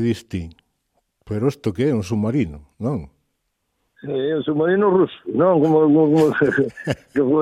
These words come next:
Speaker 2: decía o outro, submarino ruso. E mira, teñen tope eses, o, o, o cupo de, de
Speaker 1: Sí, teñen,
Speaker 2: ou non?
Speaker 1: teñen tope, catro mil cincocentos kilos.
Speaker 2: Ah, bueno, va, con catro mil cincocentos kilos vives, xa.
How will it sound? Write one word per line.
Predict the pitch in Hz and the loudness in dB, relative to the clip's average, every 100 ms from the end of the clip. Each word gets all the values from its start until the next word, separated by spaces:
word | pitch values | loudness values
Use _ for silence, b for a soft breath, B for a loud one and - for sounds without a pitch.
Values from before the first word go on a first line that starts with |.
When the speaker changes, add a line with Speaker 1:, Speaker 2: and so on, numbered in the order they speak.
| 151 | 2
Speaker 2:
decía | 151 131 165 160 | 2 2 2 4
o | 160 | 2
outro, | 143 113 120 | 2 0 0
submarino | 165 175 196 247 240 | 2 2 2 4 4
ruso. | 214 220 190 - 123 120 | 4 2 0 0 0 0
E | - 262 | 0 0
mira, | 294 262 180 240 | 2 0 0 -2
teñen | - 277 294 | -2 -2 0
tope | 240 240 - 247 | -2 -4 -2 -2
eses, | 208 156 151 | 0 0 0
o, | 180 170 | 2 2
o, | 175 180 180 | 2 0 0
o | |
cupo | - 233 143 165 | 0 -2 0 0
de, | 175 170 | 2 2
de | 170 165 165 196 - - 240 240 | 2 2 0 -4 -12 -20 -18 -18
Speaker 1:
Sí, | - 117 135 | -10 -2 -2
teñen, | 127 131 143 | 2 2 2
Speaker 2:
ou | |
non? | 190 151 - - | 0 -2 -4 -4
Speaker 1:
teñen | 117 151 127 104 | 0 0 0 0
tope, | 185 190 104 90 | 0 2 -2 -4
catro | - 117 110 131 | -4 -4 -2 0
mil | 160 165 170 147 | 2 2 0 -4
cincocentos | - 156 147 147 160 131 - | -4 -2 0 0 0 -2 0
kilos. | 185 123 85 - _ _ _ - | 0 0 -4 -12 _ _ _ -6
Speaker 2:
Ah, | 127 127 | -4 -2
bueno, | 113 156 113 | 0 0 0
va, | 117 160 | 0 0
con | 180 214 | 0 0
catro | 220 196 | -2 -2
mil | 220 208 | -2 0
cincocentos | 226 190 190 208 175 | -2 -2 -2 -2 -4
kilos | - 240 226 | -4 0 0
vives, | 226 160 135 | 0 -2 -2
xa. | 185 196 143 | 0 0 -2